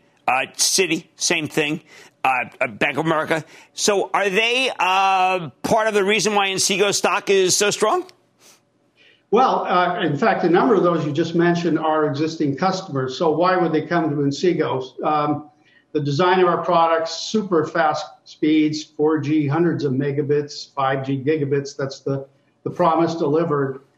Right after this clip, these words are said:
Speaker 2: Uh, very reliable. It's good enough to connect. You have to stay connected. And then highly secure. We have multi-layers of security in our products,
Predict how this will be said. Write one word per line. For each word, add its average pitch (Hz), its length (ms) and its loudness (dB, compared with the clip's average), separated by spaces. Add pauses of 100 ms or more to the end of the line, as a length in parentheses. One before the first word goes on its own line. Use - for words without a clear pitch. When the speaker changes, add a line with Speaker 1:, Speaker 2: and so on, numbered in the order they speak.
(180)
Speaker 2:
Uh, 147 220 2
very 196 260 4
reliable. 170 380 4
It's 165 100 -4
good 196 160 2
enough 185 280 0
to 156 40 -4
connect. 175 460 -2
You 147 80 -2
have 175 160 -4
to 139 80 -8
stay 240 320 -2
connected. 170 580 -2 (320)
And 156 140 0
then 165 140 2
highly 175 460 2
secure. 147 640 -2
We 135 120 0
have 139 240 -2
multi-layers 147 880 0
of 131 140 -6
security 160 560 -2
in 135 80 0
our 131 140 -2
products, 139 680 -4